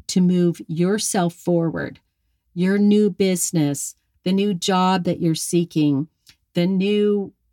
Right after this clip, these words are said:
promotion that you're wanting, all the reasons that you're listening to this podcast. Make sure that what you need to do, the hard work you need to do, doesn't get hijacked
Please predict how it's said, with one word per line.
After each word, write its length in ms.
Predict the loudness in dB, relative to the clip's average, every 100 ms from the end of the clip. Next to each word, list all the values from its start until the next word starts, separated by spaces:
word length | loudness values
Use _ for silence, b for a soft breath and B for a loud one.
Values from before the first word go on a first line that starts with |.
| _ _
promotion 600 | -2 0 2 0 0 2
that 260 | 2 0 -2
you're 100 | -2
wanting, 640 | 0 0 0 0 0 -2 -6 _ _ -4
all 160 | -2 0
the 160 | 0
reasons 540 | -2 -2 -2 0 -2 0
that 260 | -2 -2
you're 100 | -4
listening 640 | -4 -2 -2 -2 -2 -2 -2
to 120 | -2
this 220 | -2 -4
podcast. 880 | -6 -4 -4 -4 -6 -8 -6 -6 -8 -18 _ _ _ _ _ _ _ -6
Make 280 | -2 -2 -2
sure 720 | -4 0 0 2 0 0 -4 -6
that 380 | -2 -2 -2 _ _ _ _ _
what 220 | -2 -2 -2
you 500 | -10 -4 0 4 6
need 280 | 6 4 4
to 80 |
do, 480 | 0 2 2 0 -2
the 120 | -4 -6
hard 400 | -2 0 0 0
work 300 | -2 -2 0
you 140 | 2
need 260 | 2 0 -2
to 60 |
do, 240 | -4 -2 0
doesn't 380 | 0 -2 -2 -4
get 140 | -4
hijacked 840 | -4 0 0 0 -2 -2 -2 -6